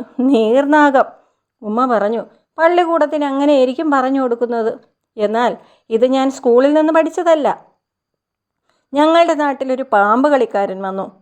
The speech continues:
തമിഴനാണ്. സാമാന്യം ഭേദപ്പെട്ട രണ്ടു മൂന്ന് മൂർഖൻ പാമ്പുകളുണ്ടായിരുന്നു. അതിനെ മേൽപ്പടിയാൻ ചന്തയിലെല്ലാം കൊണ്ടു നടന്ന്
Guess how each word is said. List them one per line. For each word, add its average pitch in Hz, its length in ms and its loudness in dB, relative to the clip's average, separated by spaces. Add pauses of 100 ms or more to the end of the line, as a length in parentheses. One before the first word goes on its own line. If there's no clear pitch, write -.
(160)
തമിഴനാണ്. 208 680 -2 (160)
സാമാന്യം 254 580 0
ഭേദപ്പെട്ട 269 500 -2
രണ്ടു 240 300 0
മൂന്ന് 277 260 2
മൂർഖൻ 247 460 0
പാമ്പുകളുണ്ടായിരുന്നു. 190 920 -2 (460)
അതിനെ 330 460 0
മേൽപ്പടിയാൻ 269 640 -2
ചന്തയിലെല്ലാം 254 840 -4
കൊണ്ടു 226 260 -4
നടന്ന് 214 320 -2